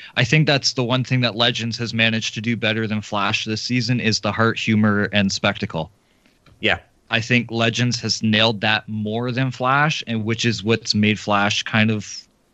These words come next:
Speaker 1: like, the secondary favorite show for me. Um, not saying it's been bad. It's been very solid, and they've had a lot of great episodes, including Ender Flash Time, which was easily in the top five of all time.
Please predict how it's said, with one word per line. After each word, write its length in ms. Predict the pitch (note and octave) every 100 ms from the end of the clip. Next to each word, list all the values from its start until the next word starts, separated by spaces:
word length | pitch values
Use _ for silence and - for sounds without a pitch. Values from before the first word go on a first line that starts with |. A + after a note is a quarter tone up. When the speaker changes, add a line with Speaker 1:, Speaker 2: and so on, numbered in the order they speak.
| _ _ -
Speaker 1:
like, 220 | - -
the 100 | -
secondary 1080 | - - - A2 B2+ A#2 A2+ A2+ A2+ A#2 A2+ -
favorite 380 | A2+ A2+ B2
show 260 | - B2 A#2+
for 180 | A#2+ A2
me. 360 | A#2 C3 C3+ - - - _
Um, 480 | A2 G#2+ G2+ F#2+ G2 - _ _ _ -
not 180 | C3+ C#3
saying 280 | D3+ D3 C#3
it's 120 | -
been 240 | B2+ B2+
bad. 360 | A2 A2+ C#3+ D3
It's 500 | A2+ G#2+ - - - - A2+ A2
been 160 | B2
very 240 | A#2 C3 B2+
solid, 480 | - B2 B2+ A#2+ G2+
and 140 | G#2
they've 120 | G#2 G2+
had 180 | G#2+ G#2+
a 60 |
lot 220 | G#2+ G#2
of 140 | G#2 F2+ -
great 260 | A#2 A2+ A2
episodes, 560 | A2+ A2+ G#2 G2+ -
including 540 | A2 A2+ B2+ C3+ B2 A2+
Ender 240 | B2 A2+
Flash 400 | - B2+ B2 -
Time, 240 | G#2 G#2+
which 200 | G#2+ - G#2
was 420 | G#2+ G2 - -
easily 480 | C3 C3+ A2 A2 G#2
in 100 | G2+
the 60 | G2+
top 340 | G2+ G#2 F#2+
five 320 | - G#2+ G2 G2+
of 140 | F#2
all 160 | F#2+ F2+
time. 340 | A#2 G#2+